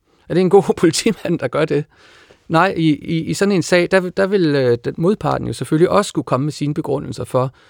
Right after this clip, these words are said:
hvorfor det ikke kan være naboen, og hvem det eventuelt så ellers kunne være. Det er sådan, man må arbejde med,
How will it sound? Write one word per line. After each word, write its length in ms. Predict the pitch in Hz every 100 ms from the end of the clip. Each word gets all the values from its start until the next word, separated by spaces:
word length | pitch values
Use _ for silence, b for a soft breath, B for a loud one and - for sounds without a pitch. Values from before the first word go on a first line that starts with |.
| b
hvorfor 260 | 131 156 156
det 120 | 131
ikke 100 | -
kan 140 | 139
være 140 | 120 117
naboen, 480 | 131 123 117 113 b -
og 120 | 127
hvem 180 | 151 143
det 100 | 139
eventuelt 440 | 135 151 120 123
så 220 | - 127 -
ellers 220 | 196 190
kunne 180 | - -
være. 200 | - 131 - _ b b b -
Det 60 | 226
er 40 |
sådan, 220 | 185 170
man 220 | 127 117 - _ _ _ _ _ -
må 120 | 127
arbejde 400 | 117 127 123 -
med, 180 | 110